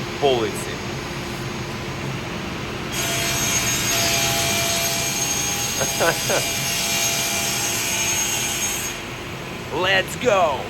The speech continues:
Друзі, вирішив з вами поділитися Мониторил сейчас вкладыши, наклейки, раздел с жвачками. И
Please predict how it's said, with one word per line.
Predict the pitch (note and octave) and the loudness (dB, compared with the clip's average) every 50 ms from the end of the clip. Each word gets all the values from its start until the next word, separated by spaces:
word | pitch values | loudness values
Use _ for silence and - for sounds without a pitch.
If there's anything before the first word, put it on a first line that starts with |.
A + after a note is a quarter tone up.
| - - - - - - - - - - - - - - - - - - - - - - - - - - - - | -6 -8 -8 -8 -6 -8 -8 -6 -8 -8 -8 -8 -8 -8 -8 -10 -10 -12 -12 -14 -14 -14 -16 -16 -18 -18 -18 -16
Друзі, | G2 G2 A2+ A#2 A2+ G2 F2+ F2+ E2+ E2 E2+ - - - | -12 -8 -6 -6 -6 -6 -6 -8 -10 -12 -14 -20 -20 -20
вирішив | E2+ F2+ G2 G#2+ B2 A#2+ A2+ G#2+ - - A2 F#2+ F#2 F2 - - _ - - F2 | -16 -10 -8 -6 -6 -4 -4 -4 -6 -6 -6 -8 -10 -12 -16 -20 _ -20 -20 -16
з | F2+ F2 | -12 -4
вами | F#2+ G2+ G2+ G2+ G2+ G2 | 0 0 0 0 0 -4
поділитися | F#2 - G#2 F#2 G2+ G#2+ A#2+ C3+ C#3 C3+ B2 G#2+ - - A2+ G#2+ G#2+ A2 - _ _ _ - - - - _ _ - | -6 -6 -8 -6 -6 -6 -6 -6 -6 -8 -10 -12 -10 -10 -8 -8 -10 -10 -14 _ _ _ -20 -20 -20 -20 _ _ -8
Мониторил | G2 G#2+ A2+ A#2 A#2+ A#2 - C3+ B2+ A#2 A2 G#2 G2+ | -4 -4 -2 -2 -4 -4 -4 -4 -4 -4 -4 -4 -6
сейчас | - - G#2 - - G#2 G2+ - - | -8 -12 -12 -8 -6 -6 -6 -6 -8
вкладыши, | - - - C3+ D3 D#3 D3 C3 A#2 - - G#2+ F#2+ | -10 -12 -4 0 2 2 2 0 -4 -8 -8 -8 -8
наклейки, | F#2+ G2 F#2+ - B2 C#3 D3 C#3+ C3+ C3+ - G#2 G2+ G2 F#2+ F#2 - _ _ _ _ _ _ _ _ _ _ _ _ _ _ _ _ _ _ _ _ _ - | -8 -8 -8 -8 -8 -6 -6 -6 -6 -8 -10 -10 -10 -10 -10 -12 -16 _ _ _ _ _ _ _ _ _ _ _ _ _ _ _ _ _ _ _ _ _ -12
раздел | A2 A2+ A#2 A2 F#2+ F#2 G2 G#2+ G#2+ F#2+ F2+ E2+ | -4 -2 0 0 0 -2 -2 -2 0 0 0 -2
с | E2+ | -6
жвачками. | E2+ - F#2 F#2+ F#2+ A#2 C3 C3 C3 - - A2+ G#2+ A2 G#2+ G#2 G#2 - _ _ _ - - - - _ _ _ _ _ _ _ | -8 -10 -8 -2 0 2 2 2 0 -6 -10 -10 -10 -8 -10 -10 -12 -16 _ _ _ -20 -20 -20 -20 _ _ _ _ _ _ _
И | - G#2 G#2 G#2 G#2 G2+ G2+ G2+ G2+ G2+ | -12 -10 -8 -8 -8 -8 -6 -8 -8 -10